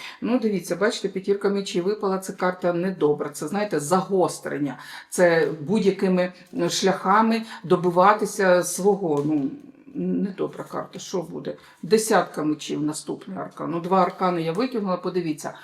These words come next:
Оце такі можливості у укра-, у українців пересуватися по території Росії. Зараз дійсно вони скаженіють і дійсно просунутися по цій території буде дуже важко. До речі, показує десять пентаклів. Десять пентаклів — це якраз уособлення родини.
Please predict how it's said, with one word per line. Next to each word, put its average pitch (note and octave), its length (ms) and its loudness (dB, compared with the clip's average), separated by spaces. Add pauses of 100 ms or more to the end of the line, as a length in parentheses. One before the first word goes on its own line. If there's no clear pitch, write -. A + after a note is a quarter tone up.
(280)
Оце A#3 320 0
такі G3+ 280 -2
можливості F#3+ 680 2
у G#3 200 -2
укра-, F#3+ 400 0
у G3 180 0 (100)
українців G3 800 2
пересуватися F#3 640 -2
по F#3 100 -8
території F3+ 460 -2
Росії. E3+ 500 -8 (200)
Зараз G#3+ 380 6
дійсно A3 400 0
вони F#3 200 0
скаженіють F#3+ 800 -2
і F#3 40 -8
дійсно F3+ 340 -6
просунутися F3+ 720 -6
по A3+ 120 -6
цій A3+ 180 -6
території A3 600 -2 (220)
буде F#3 240 -6
дуже F3 320 -6
важко. D#3+ 640 -8 (680)
До G#3 100 8
речі, G#3+ 240 6
показує G3 460 2
десять F#3 360 -2
пентаклів. E3+ 520 0
Десять A3 320 -4
пентаклів — A3+ 480 2
це F#3+ 120 -2
якраз G#3 380 0
уособлення G3 800 2
родини. F#3 680 2